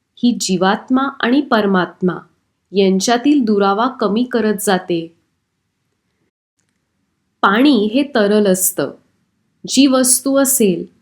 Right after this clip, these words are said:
भांड, बाटली, त्यात पाणी ओतलं की पाणी त्या भांड्याचे आकार घेतं. माणसाची भक्ती किंवा श्रद्धा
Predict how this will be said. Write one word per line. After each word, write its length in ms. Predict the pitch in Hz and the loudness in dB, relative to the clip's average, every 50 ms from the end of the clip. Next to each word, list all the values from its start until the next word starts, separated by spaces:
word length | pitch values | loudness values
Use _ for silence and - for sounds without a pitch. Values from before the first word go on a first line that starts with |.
| _ - - | _ -18 -6
भांड, 440 | 190 208 196 196 190 190 196 190 | -4 -2 2 2 2 4 4 4
बाटली, 800 | 190 190 190 190 190 - 180 175 180 180 - 208 190 190 185 185 190 - _ _ _ _ _ _ _ - | 2 2 0 -2 0 0 0 0 0 -2 -4 -2 0 0 0 -2 -6 -12 _ _ _ _ _ _ _ -2
त्यात 180 | 233 220 233 226 - - | 0 0 0 -2 -4 -6
पाणी 320 | - 185 180 175 190 214 214 - | -4 -2 0 0 -2 -2 -2 -2
ओतलं 460 | 240 262 254 - - 202 185 170 175 - _ _ _ _ _ _ _ - | -4 -6 -4 -4 -2 0 0 0 -2 -6 _ _ _ _ _ _ _ 0
की 180 | 262 277 262 - | 0 0 2 0
पाणी 380 | 233 202 202 226 254 240 220 220 - 254 | -2 0 0 2 2 0 0 -2 -2 -2
त्या 120 | 254 269 | -2 -2
भांड्याचे 680 | 226 247 226 220 202 190 190 196 208 202 - 277 285 - - | -2 -2 -2 0 0 2 2 0 0 -2 -2 -4 -4 -2 -2
आकार 380 | 185 190 190 - 196 190 196 202 | -4 -4 -4 -4 -4 -2 -2 0
घेतं. 420 | 185 208 208 208 214 175 156 147 - _ _ _ _ _ _ _ _ _ _ _ _ _ _ _ _ _ _ _ _ _ _ _ _ _ _ _ _ _ _ _ _ _ _ _ - | 2 2 0 0 0 -6 -10 -10 -12 _ _ _ _ _ _ _ _ _ _ _ _ _ _ _ _ _ _ _ _ _ _ _ _ _ _ _ _ _ _ _ _ _ _ _ -2
माणसाची 720 | 214 214 208 196 202 214 214 - 262 262 269 - - 302 | 2 2 4 4 2 0 0 0 0 0 0 0 -2 0
भक्ती 540 | 247 254 240 247 - - - 208 175 185 190 - | 2 2 0 -2 -4 -6 -6 -4 -4 -4 -4 -2
किंवा 260 | 226 208 214 220 233 240 | -2 0 0 0 0 0
श्रद्धा 600 | - - 233 220 214 214 214 233 220 196 175 | -2 -2 -2 -2 -2 -2 -2 -2 -2 -2 -2